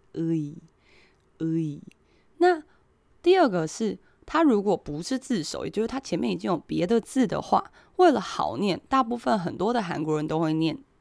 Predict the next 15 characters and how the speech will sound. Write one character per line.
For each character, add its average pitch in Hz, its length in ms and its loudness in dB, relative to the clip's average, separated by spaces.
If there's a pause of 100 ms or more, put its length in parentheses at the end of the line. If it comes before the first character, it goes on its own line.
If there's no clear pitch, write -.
(140)
“이 165 380 -6 (1000)
”，“이”。 175 380 -6 (180)
所 - 180 -2
以 302 80 6
这 311 120 2
边 320 160 6
你 175 100 4
可 202 160 -4
以 196 100 0
直 165 160 -6
接 175 200 -2
念 185 360 -2
“창 302 540 2
이 285 340 6
력 196 180 -2